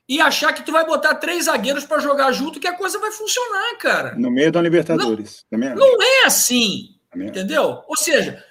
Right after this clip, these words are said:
Speaker 1: pro torcedor, você pro torcedor, tu pode enganar o torcedor, mas, por exemplo, eu como analista, eu como comentarista, eu tenho que fazer essas observações, entendeu? Então, eu acho que a defesa perdeu a confiança.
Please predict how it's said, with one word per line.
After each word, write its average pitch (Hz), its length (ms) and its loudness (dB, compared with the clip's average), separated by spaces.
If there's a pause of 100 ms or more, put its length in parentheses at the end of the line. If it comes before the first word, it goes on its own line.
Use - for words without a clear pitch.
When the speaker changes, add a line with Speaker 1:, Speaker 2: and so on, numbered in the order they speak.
(140)
Speaker 1:
pro 440 240 4
torcedor, 190 920 2 (220)
você 311 340 -6
pro 220 160 -10
torcedor, 208 640 -6
tu 339 160 -8
pode 339 280 0
enganar 349 360 4
o 339 100 0
torcedor, 320 500 -4
mas, 294 140 -4
por 349 160 -6
exemplo, 240 360 0
eu 349 180 2
como 277 280 0
analista, 196 680 0
eu 254 180 4
como 240 280 -2
comentarista, 180 1000 -6 (480)
eu 370 180 4
tenho 392 300 4
que 330 100 4
fazer 214 300 4
essas 196 260 2
observações, 143 920 -4
entendeu? 139 540 -2 (500)
Então, 311 200 4
eu 247 200 8
acho 254 420 2 (120)
que 262 100 -4
a 277 60 6
defesa 196 680 0
perdeu 247 520 2
a - 80 -2
confiança. 190 760 -4